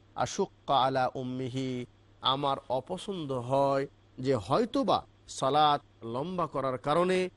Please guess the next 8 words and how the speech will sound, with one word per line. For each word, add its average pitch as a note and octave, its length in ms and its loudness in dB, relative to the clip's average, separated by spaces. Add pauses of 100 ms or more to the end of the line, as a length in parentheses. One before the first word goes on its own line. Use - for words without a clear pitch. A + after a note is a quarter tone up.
(340)
বাচ্চার C3 520 -2
মা C3 480 -4 (200)
সে A2+ 320 -10 (100)
কষ্ট - 320 -8
পাবে, E3+ 420 -2 (300)
বাচ্চা A#2+ 560 -4
কষ্ট - 280 -8
পাবে, D#3+ 460 -2